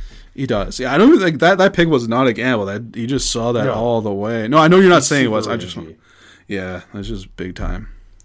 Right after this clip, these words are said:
Speaker 2: Like, eleven interceptions in two seasons, like, I feel like that's unheard of <laughs> in college football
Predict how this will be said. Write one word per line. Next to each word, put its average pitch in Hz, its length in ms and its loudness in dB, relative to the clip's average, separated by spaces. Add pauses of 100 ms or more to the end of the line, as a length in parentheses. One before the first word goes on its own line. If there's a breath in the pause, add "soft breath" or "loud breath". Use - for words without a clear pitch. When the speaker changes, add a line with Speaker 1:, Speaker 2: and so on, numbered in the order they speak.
(800)
Speaker 2:
Like, 117 140 -14
eleven 123 320 -6
interceptions 117 800 -10
in 87 400 -16
two 101 180 -16
seasons, 95 560 -18
like, 85 220 -16
I 90 60 -16
feel 95 160 -16
like 113 160 -14
that's 113 320 -18
unheard 90 480 -18
of 98 360 -12 (240 soft breath)
<laughs> - 220 -20
in 110 140 -20
college 95 220 -10
football - 340 -16